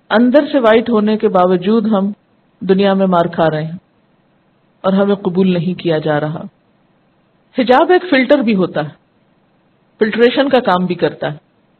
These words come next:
इसके बाद वही लोग या दोस्त आपके साथ रह जाते हैं जो आपको आपकी खातिर चाहते हैं,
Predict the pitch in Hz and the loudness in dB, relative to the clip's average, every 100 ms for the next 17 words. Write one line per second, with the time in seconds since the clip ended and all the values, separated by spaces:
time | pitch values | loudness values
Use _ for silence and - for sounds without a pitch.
0 | _ _ _ - 320 - 359 330 339 220 | _ _ _ -6 -4 -2 2 2 2 2
1 | 220 285 285 233 247 226 208 202 170 214 | 4 4 4 4 4 2 0 0 4 4
2 | - - - 190 - 196 - 190 202 208 | 2 -2 -2 -2 -2 -4 0 0 0 0
3 | 202 170 156 196 208 233 226 - 196 214 | 2 0 0 -2 -2 0 0 2 2 2
4 | 214 294 - 196 233 - 311 302 214 220 | 0 0 2 2 0 0 0 2 2 2
5 | 196 185 170 175 165 165 | 0 0 0 -4 -6 -8